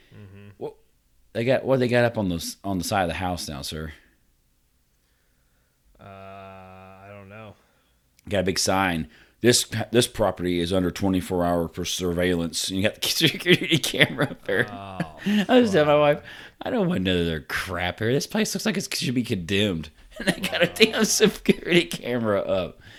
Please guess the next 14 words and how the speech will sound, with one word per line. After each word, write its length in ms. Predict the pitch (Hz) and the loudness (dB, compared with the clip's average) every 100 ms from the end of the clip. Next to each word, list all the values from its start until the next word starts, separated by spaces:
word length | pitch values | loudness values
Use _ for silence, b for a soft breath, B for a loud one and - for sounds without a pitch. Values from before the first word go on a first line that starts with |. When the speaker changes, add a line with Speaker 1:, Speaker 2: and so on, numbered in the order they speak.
| B B B | B B B
Speaker 2:
Dude, 200 | 160 170 | -2 0
no 120 | 226 | 2
one 140 | 233 147 | 2 2
wants 260 | 127 - | 2 0
your 100 | 107 | -2
Speaker 1:
God 60 | 87 | -2
Speaker 2:
shit. 600 | - - 117 151 - _ - - | 0 0 2 0 -4 _ -20 -20
Speaker 1:
damn 100 | 98 | -20
it. 440 | 87 85 67 50 _ - | -20 -20 -20 -20 _ -8
Speaker 2:
You 120 | 82 | 0
guys 320 | 120 101 90 | 0 2 0
should 160 | 101 98 | -2 -2
have 100 | 85 | -2
s-, 240 | - | -4